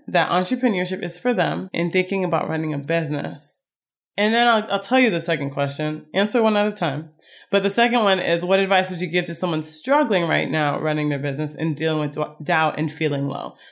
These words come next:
So first, tell us what you would tell someone that thinks, "Hey, entrepreneurship might be my thing.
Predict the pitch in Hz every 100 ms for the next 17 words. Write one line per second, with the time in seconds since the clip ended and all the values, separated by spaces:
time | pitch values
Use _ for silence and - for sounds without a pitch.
0 | - 226 226 294 302 - 202 220 220 185
1 | 185 170 - 170 175 180 180 180 180 175
2 | - - - 170 - - 240 240 233 226
3 | 175 202 247 277 226 170 185 247 202 185
4 | 175 165 139 151 254 277 277 277 277